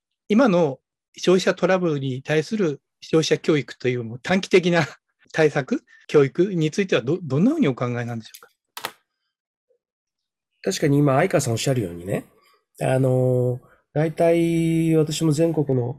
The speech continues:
Speaker 2: 高校を調べてるわけじゃないけれど、多くの、あの、先生方にこう伺ったり、あるいはその先生方が書いたものを拝見すると、確かにその消費者教育として、そのクレジットなり、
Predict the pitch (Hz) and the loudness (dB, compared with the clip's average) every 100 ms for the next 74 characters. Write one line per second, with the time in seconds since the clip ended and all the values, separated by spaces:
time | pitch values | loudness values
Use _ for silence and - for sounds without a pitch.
0 | _ 143 131 147 143 147 - 180 175 131 | _ -4 0 0 0 -2 -4 0 0 0
1 | 117 120 123 127 127 123 120 131 185 165 | -2 -2 0 0 0 -4 0 0 0 0
2 | 135 127 - - _ _ 131 120 117 110 | -2 -2 -14 -20 _ _ -6 -4 -4 -4
3 | 127 127 135 139 139 113 - 110 104 120 | -4 -2 -2 0 -2 -4 -4 -4 -4 -4
4 | 131 131 127 123 135 113 90 _ - _ | -4 -2 -2 -2 -4 -4 -6 _ -20 _
5 | - _ _ _ 165 185 151 139 131 147 | -20 _ _ _ 0 0 0 0 -2 -2
6 | 131 143 143 139 123 139 139 135 123 123 | 0 0 0 0 -2 -2 -2 -2 0 0
7 | 120 117 127 143 _ _ _ 135 135 147 | 0 -2 -4 -8 _ _ _ -6 0 0
8 | 139 151 147 180 131 - _ _ _ _ | 0 -6 0 2 2 -4 _ _ _ _
9 | _ 180 - 175 120 120 117 113 147 143 | _ -8 -2 -2 0 -2 -4 -2 -2 0
10 | 160 151 170 165 156 - 143 - - 147 | -2 -2 0 0 -2 -6 -6 -4 -2 0
11 | 117 - 127 - 139 123 120 123 117 110 | -2 -6 -8 -2 0 0 -2 -2 0 -2
12 | 104 | -4